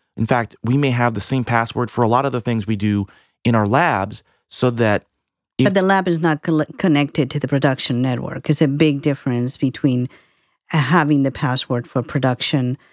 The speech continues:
Speaker 2: and, and having the password for a lab. I, I was just thinking that, you know, again, later on when you're looking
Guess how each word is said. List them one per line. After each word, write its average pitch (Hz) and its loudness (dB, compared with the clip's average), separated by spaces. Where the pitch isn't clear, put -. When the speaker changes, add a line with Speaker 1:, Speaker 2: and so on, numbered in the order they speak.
Speaker 2:
and, 127 2
and 135 2
having 135 0
the 123 0
password 123 -2
for 127 -2
a 120 0
lab. 120 -4
I, 147 4
I 139 0
was 151 -2
just 156 0
thinking 147 2
that, 127 -2
you 160 4
know, 139 2
again, 151 0
later 147 0
on 147 2
when 143 2
you're 139 0
looking 147 0